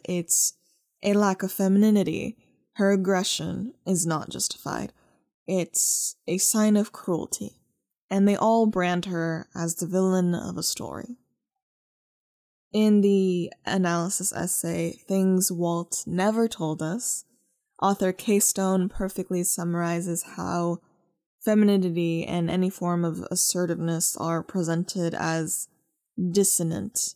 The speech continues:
in fairy tales. Some Brothers Grimm heroines do show a bit of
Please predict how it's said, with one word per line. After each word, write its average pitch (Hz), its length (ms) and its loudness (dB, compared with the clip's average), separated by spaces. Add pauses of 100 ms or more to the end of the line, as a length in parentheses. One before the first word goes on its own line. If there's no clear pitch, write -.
in 170 160 -2
fairy - 300 -8
tales. - 500 -12 (480)
Some 196 500 2
Brothers 175 400 0
Grimm 170 320 -2
heroines 175 720 0
do 175 200 0
show 175 460 0
a 175 120 0
bit 170 520 -4
of 170 420 -4